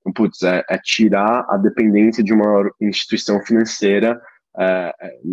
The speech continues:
não depender de alguém, de um ator tão forte que pode quebrar, apesar de ser muito grande, pode quebrar. Então, acho que de pouco em pouco o metaverso e cripto, eles vão começar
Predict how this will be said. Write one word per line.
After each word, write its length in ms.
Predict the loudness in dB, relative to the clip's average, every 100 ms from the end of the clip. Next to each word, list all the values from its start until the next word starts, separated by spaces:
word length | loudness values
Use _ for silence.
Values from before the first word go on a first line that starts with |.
| -2
não 240 | 0 2
depender 560 | 2 0 2 2 4 2
de 240 | 2 0
alguém, 380 | 2 2 2 2
de 120 | 0
um 60 | 0
ator 400 | -4 -4 -4 -4 _ _ _
tão 120 | -2
forte 480 | -2 2 2 0 -6
que 120 | -8 -2
pode 300 | 0 0 -2
quebrar, 380 | 0 0 0 -4
apesar 340 | -4 0 0
de 120 | -2
ser 160 | -2 2
muito 320 | 4 4 2
grande, 320 | 2 2 0 -2
pode 220 | -4 -2
quebrar. 380 | -2 0 -2 -4 _ -20 _ -6
Então, 280 | 0 2
acho 140 | 0 -2
que 80 | -8
de 100 | -4
pouco 240 | -4 0
em 80 | 0
pouco 300 | 2 0 2
o 40 | 0
metaverso 580 | 2 -2 0 -2 -4 -14
e 140 | -4
cripto, 320 | 0 0 -2
eles 200 | -2 0
vão 160 | 0 0
começar 600 | 0 -2 0 0 0